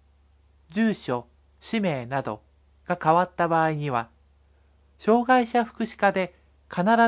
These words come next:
ず変更の手続きを行ってください。また、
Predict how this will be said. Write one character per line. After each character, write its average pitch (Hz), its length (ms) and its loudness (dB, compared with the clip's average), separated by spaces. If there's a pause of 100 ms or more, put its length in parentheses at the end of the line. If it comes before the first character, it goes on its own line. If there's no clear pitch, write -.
ず 202 280 -4
変 214 260 -4
更 247 240 0
の 247 120 -2
手 247 140 -4
続 240 240 -4
き 147 160 -4
を 127 240 -2
行 143 200 -6
っ 147 220 -2
て 147 100 -8
く - 100 -10
だ 135 120 -2
さ 123 180 -6
い。 110 100 -12 (1080)
ま 151 140 -2
た、 151 240 0